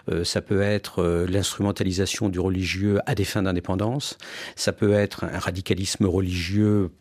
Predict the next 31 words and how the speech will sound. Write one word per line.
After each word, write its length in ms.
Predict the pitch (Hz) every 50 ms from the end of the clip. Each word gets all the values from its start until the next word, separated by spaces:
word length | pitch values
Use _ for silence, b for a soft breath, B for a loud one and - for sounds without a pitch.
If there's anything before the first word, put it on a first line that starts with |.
| - -
sur 280 | - - - - -
fond, 320 | - - - - 117 110 98
je 100 | 87 98
dirais, 240 | 85 80 80 - 101
de 80 | 85
différents 520 | 87 85 90 92 - - 113 95 95 104 90
religieux. 460 | 92 87 90 95 87 98 117 143 147 - B B B B B B B B
Il 160 | - 110 87 -
peut 120 | - 107
y 60 | 98 110
avoir 220 | 92 107 98 95
également 560 | 95 87 98 92 98 92 98 104 107 110 113
des 180 | 107 85 90 95
revendications 840 | - - 101 87 107 107 95 98 95 - 110 92 - - - 101
sociales 540 | 92 - - 98 - - - 123 120 123 117
qui 160 | - - - 98
prennent, 520 | - - - 127 135 123 107 90 87 87 B B B B B B B B B B
euh, 220 | - 87 90 92 95
le 100 | 98 101
langage 520 | 101 104 104 98 104 98 101 98 85 95
religieux 480 | 95 87 95 92 95 92 80 92 113 110
comme 160 | - 101 90
mode 140 | 95 92 90
d'expression. 600 | 90 90 - - - - - - - - 95 85 - B B B B B B B B B B
Donc 240 | - 101 98 90 -
c'est 120 | - 107
effectivement 640 | 104 - 120 107 - - 110 92 90 113 120 127 - -
un 140 | - 131 117
des 220 | 110 107 92 92
enjeux 240 | 104 104 90 90 95
forts. 340 | - - - 92 80 80